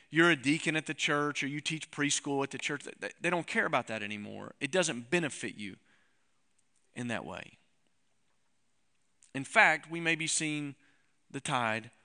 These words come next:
turning towards that. And maybe like me, you've been maybe ridiculed for your faith, or someone has tried to do you some harm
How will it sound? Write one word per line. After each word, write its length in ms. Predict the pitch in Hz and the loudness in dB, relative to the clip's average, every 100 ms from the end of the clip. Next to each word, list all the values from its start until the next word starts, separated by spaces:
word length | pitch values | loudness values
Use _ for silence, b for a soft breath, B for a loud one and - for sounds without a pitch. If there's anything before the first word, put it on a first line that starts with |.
| _ _ - | _ _ -10
turning 560 | 175 170 143 117 107 107 _ - | -2 0 0 -2 -8 -14 _ -16
towards 400 | - 120 101 - | -8 -6 -6 -6
that. 280 | 101 92 92 - - _ _ _ _ _ _ _ _ _ _ _ _ _ _ - | -4 -4 -6 -16 -20 _ _ _ _ _ _ _ _ _ _ _ _ _ _ -2
And 260 | 202 185 - - | 0 0 -6 -14
maybe 380 | 180 220 254 240 | -2 2 4 6
like 260 | 190 175 143 | 8 8 6
me, 260 | 165 175 | 4 4
you've 300 | 170 160 175 | 2 -2 -2
been 200 | 151 147 | 0 0
maybe 240 | 131 113 110 | 0 -2 -2
ridiculed 600 | 165 233 - 214 202 185 | 0 2 2 0 0 -2
for 120 | 190 | -2
your 160 | 180 170 | -2 -2
faith, 500 | 175 170 170 165 - | 0 2 2 -2 -6
or 160 | 101 - b b b b b _ | -14 -16 b b b b b _
someone 400 | - - 196 180 | 0 2 4 4
has 160 | 165 151 | 2 0
tried 220 | - 156 | 4 4
to 80 | 143 | 4
do 120 | 135 | -2
you 180 | 147 143 | -2 0
some 200 | - 117 | -2 -2
harm 580 | 113 180 185 185 180 | -4 0 2 2 0